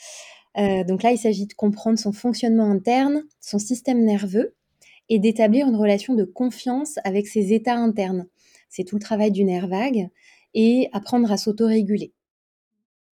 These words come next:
Et le troisième, euh, thème de travail principal, ce sont les émotions, qu'elles soient cachées, enfouies, non autorisées, euh, ou au contraire,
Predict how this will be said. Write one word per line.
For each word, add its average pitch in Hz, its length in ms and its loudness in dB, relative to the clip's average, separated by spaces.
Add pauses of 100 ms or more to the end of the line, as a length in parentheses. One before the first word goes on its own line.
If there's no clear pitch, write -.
(280)
Et 220 140 4
le 185 120 4
troisième, 226 560 2
euh, 180 640 0
thème 226 200 4
de 202 80 4
travail 185 340 -4
principal, 240 640 -2
ce 208 340 2
sont 214 400 -2
les 196 220 4
émotions, 247 460 2 (680)
qu'elles 196 120 -2
soient 190 200 0
cachées, 240 760 0
enfouies, 240 800 0 (260)
non 233 480 8
autorisées, 233 640 2 (640)
euh, 185 320 0
ou 226 160 4
au 240 80 4
contraire, 233 760 0